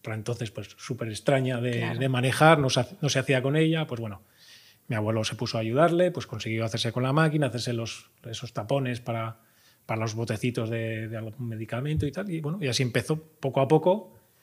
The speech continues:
Speaker 1: bueno, hasta, hasta el día de hoy, claro.
Speaker 2: Poco a
Speaker 1: Ujú.
Speaker 2: poco hasta el día de hoy, pero han pasado muchas cosas desde, desde el cuarenta y seis, ¿no? Creo que la
Speaker 1: Sí,
Speaker 2: fundó,
Speaker 1: sí.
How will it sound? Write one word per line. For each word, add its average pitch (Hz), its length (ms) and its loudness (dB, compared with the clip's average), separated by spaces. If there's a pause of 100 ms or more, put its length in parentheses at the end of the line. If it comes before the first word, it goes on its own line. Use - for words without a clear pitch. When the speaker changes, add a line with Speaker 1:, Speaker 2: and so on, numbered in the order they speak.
(320)
Speaker 1:
bueno, 131 200 -2
hasta, 110 360 -2
hasta 110 180 -8
el 104 80 -6
día 101 160 -8
de 113 120 -8
hoy, 160 80 -10
claro. 143 260 -12 (500)
Speaker 2:
Poco 190 160 2
a 190 40 6
Speaker 1:
Ujú. 214 120 2
Speaker 2:
poco 208 220 2
hasta 202 260 4
el 214 100 6
día 208 200 8
de 196 140 10
hoy, 247 120 6
pero 202 160 4
han 185 100 4
pasado 233 340 2
muchas 214 540 2
cosas 233 380 0
desde, 196 600 2 (220)
desde 202 160 2
el 190 60 2
cuarenta 190 360 6
y 180 60 2
seis, 202 340 4
¿no? 226 180 6
Creo 202 220 4
que 196 80 0
la 196 300 8
Speaker 1:
Sí, 190 140 0
Speaker 2:
fundó, 190 360 6
Speaker 1:
sí. - 320 -10